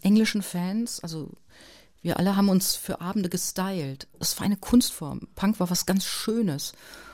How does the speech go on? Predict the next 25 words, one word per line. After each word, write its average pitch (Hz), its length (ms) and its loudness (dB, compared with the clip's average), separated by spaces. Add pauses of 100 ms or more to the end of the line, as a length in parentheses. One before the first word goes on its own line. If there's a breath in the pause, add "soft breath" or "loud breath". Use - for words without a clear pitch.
(120 loud breath)
Und 180 140 2
sich 185 200 0
abends 214 360 -2
zurechtzumachen 180 760 -4
gehörte 175 440 -4
einfach 190 260 0
zu - 140 -6
dem 185 120 2
Ritual 185 480 -2
mit 175 200 0
dazu. 180 440 -2 (520 loud breath)
Man 175 240 4
ging 247 260 6
nicht 233 320 4
ungestylt 190 640 6
zu - 120 -4
einem 175 200 -2
Konzert. 170 720 -6 (460)
Das, - 220 -4
das - 200 -8
ging 285 200 8
gar 135 200 4
nicht. 139 260 -8 (480 loud breath)
Und 185 160 4
insofern 190 720 6